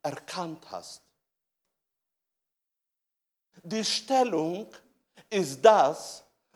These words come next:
was Gott aus jedem an Christus Glaubenden aus reiner Gnade gemacht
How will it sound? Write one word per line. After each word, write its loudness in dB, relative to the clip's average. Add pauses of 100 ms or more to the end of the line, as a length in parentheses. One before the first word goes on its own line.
was 6
Gott 4
aus 2 (100)
jedem 2
an 0
Christus -10
Glaubenden 0
aus 0
reiner 2
Gnade 2 (1160)
gemacht 4